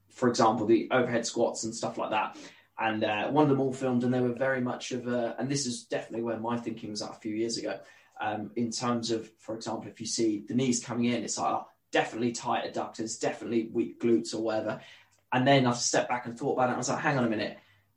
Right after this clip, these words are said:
The girl performing this overhead squat is eight years old.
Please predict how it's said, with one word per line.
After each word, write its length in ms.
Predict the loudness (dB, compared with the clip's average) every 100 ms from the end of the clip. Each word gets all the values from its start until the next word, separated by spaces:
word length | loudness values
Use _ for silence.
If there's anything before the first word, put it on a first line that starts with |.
| _
The 80 | -4
girl 380 | 8 10 10 8
performing 500 | 0 4 6 6 4
this 160 | 2
overhead 320 | 2 2 0
squat 320 | -2 -2 -2 -2
is 100 | -2
eight 200 | 0 0
years 220 | 0 0
old. 320 | -2 -2 -4